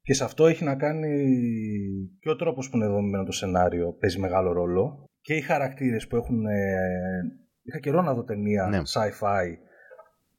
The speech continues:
Speaker 1: προς κωμωδία, που να με εντυπωσιάζει τόσο πολύ η δημιουργικότητα, ρε παιδί μου, στο πώς έχουν χτίσει τα σκηνικά, τα κουστούμια και στο πώς
Speaker 2: Ναι.
Speaker 1: δουλεύει αυτός ο κόσμος.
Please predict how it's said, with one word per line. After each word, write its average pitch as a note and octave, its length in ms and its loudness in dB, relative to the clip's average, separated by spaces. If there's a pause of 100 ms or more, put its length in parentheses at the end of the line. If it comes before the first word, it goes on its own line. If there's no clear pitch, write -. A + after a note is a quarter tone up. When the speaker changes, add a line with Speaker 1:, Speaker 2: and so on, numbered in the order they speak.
Speaker 1:
προς A#2+ 220 0
κωμωδία, G#2+ 840 -2 (720)
που B2+ 160 0
να A2+ 160 -2 (500)
με G#2 120 0
εντυπωσιάζει G#2+ 720 -2
τόσο C3 340 2
πολύ A2+ 200 0
η A2+ 40 0
δημιουργικότητα, A2 640 0
ρε G#2 60 0
παιδί G#2 180 0
μου, G#2 80 0
στο A2 120 -6
πώς - 260 0
έχουν G#2+ 260 -2
χτίσει - 340 0
τα G#2+ 80 -2
σκηνικά, G2 800 -2 (100)
τα - 80 -2
κουστούμια A2 380 0
και G#2 80 -4
στο - 120 -4
πώς A2+ 160 -2
Speaker 2:
Ναι. G#2+ 60 -2
Speaker 1:
δουλεύει A2 200 2
αυτός F#2+ 160 -10
ο F#2+ 60 -4
κόσμος. F2+ 480 0